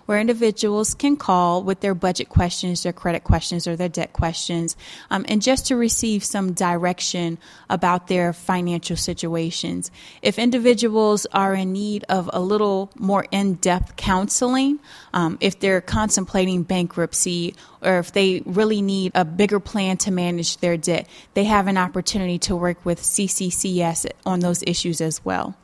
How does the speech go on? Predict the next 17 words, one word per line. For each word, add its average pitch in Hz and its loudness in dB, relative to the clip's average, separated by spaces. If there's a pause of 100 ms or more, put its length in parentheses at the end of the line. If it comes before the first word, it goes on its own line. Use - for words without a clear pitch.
(120)
Their 233 2
phone 226 2
number 220 2
for 214 0
the 196 0
M-, 185 -2 (240)
Maryland 208 4
Money 196 0
Helpline 220 0
is 170 0
one 190 2 (100)
eight 190 -2
seven 190 0
seven 202 -2 (500)
two 233 2
five 190 2
four 196 2